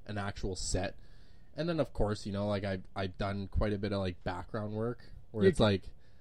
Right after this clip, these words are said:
Speaker 1: you don't have lines or anything, right?
Speaker 2: You're just an extra,
Speaker 1: Yeah,
Speaker 2: yeah,
Speaker 1: you're
Speaker 2: yeah.
Speaker 1: just an extra. You're just in the background, but you get a good sense of, like, what it's like being on set, you know, and, like, having the director there and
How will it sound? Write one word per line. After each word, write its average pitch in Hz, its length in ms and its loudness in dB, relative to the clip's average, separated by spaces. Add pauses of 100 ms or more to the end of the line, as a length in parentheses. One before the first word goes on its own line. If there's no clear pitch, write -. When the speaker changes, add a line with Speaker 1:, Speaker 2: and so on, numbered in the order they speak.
(240)
Speaker 1:
you 147 120 0
don't 156 120 8
have 104 160 4
lines 107 420 -2
or 107 60 2
anything, 92 340 -4
right? 95 200 -2
Speaker 2:
You're 156 80 4
just 160 140 2
an 127 80 -2
extra, 110 420 -4
Speaker 1:
Yeah, 147 80 8
Speaker 2:
yeah, 113 60 6
Speaker 1:
you're 110 100 8
Speaker 2:
yeah. 127 100 2
Speaker 1:
just - 120 0
an 104 60 0
extra. 95 340 -2
You're 104 80 2
just - 100 -6
in 117 80 0
the 98 80 2
background, 95 580 0
but 98 180 0 (400)
you 165 120 -2
get 190 140 6
a 196 40 4
good 143 260 -2
sense 131 360 2
of, 127 100 4
like, 110 300 4 (180)
what 123 240 6
it's - 160 2
like 113 260 2
being 113 180 2
on 98 140 0
set, 92 380 0 (720)
you 107 140 -2
know, 107 220 0 (720)
and, 127 100 0
like, 107 200 -4
having 113 280 0
the 110 80 0
director 101 500 0
there 98 420 6
and 90 180 -2